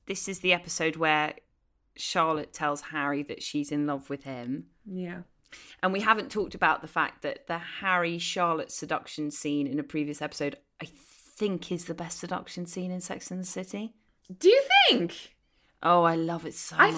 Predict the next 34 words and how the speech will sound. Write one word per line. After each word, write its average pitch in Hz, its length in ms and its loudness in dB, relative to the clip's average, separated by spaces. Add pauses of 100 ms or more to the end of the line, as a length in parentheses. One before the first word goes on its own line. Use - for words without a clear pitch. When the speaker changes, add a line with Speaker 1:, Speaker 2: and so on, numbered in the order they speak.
Speaker 2:
find 508 120 12
Speaker 1:
I - 40 8
Speaker 2:
it 427 60 6
a - 40 6
Speaker 1:
don't 330 100 6
Speaker 2:
bit 277 120 12
Speaker 1:
know. 269 40 8
Speaker 2:
embarrassing. 214 640 10
I 214 120 6
think 285 180 -2
it's, 302 220 -2
like, 185 160 8
Speaker 1:
Oh, 175 80 12
Speaker 2:
a - 20 12
Speaker 1:
I 175 120 12
Speaker 2:
bit 175 100 4
Speaker 1:
find 180 260 4
it - 240 -2 (300)
very 147 580 -6
horny. 135 440 -8 (280)
Speaker 2:
Really? 185 1000 8 (340)
Speaker 1:
I 151 160 2
do, 151 180 -2
yeah. 143 640 2 (240)
Speaker 2:
In 214 140 6
that 208 80 10
Speaker 1:
Yeah. 143 140 0
Speaker 2:
horrible 226 360 8
bachelor 220 460 8
apartment 202 760 6
where, 185 300 8
like, 175 300 4
he 208 220 -6
t-, - 100 -14